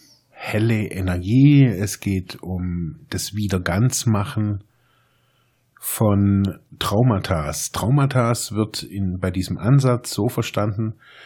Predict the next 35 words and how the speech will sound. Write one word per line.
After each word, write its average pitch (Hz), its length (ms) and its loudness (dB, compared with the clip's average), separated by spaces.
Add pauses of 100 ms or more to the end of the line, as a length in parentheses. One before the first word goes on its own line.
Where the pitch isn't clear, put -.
(320)
dass 92 180 -6
quasi 95 600 -2 (100)
ein 87 260 -8
Teil 117 480 0
der 95 200 0
Seele, 120 680 0
ein 95 240 -4
Teil 90 760 -4 (140)
des - 240 -6
Ichs - 560 -6 (280)
quasi 95 640 -6 (140)
abgesplittert, - 1040 -4 (100)
weg 87 300 -6
ist. - 440 -2 (1160)
Man, 90 840 -2
äh, 71 720 -12
erkennt 127 380 2
es - 140 2
da 104 80 0
drin 110 240 0
auch 104 140 -2
immer 104 220 0
wieder 104 220 0
irgendwie, 101 300 0
wenn 95 100 0
man, 80 680 -6
wenn 101 80 -4
es 95 100 -6
da - 80 -2
drin 95 260 -4
um 87 280 -6
verschiedene 95 460 -6
Teile 127 600 0
eben, 113 520 2
äh, 110 760 2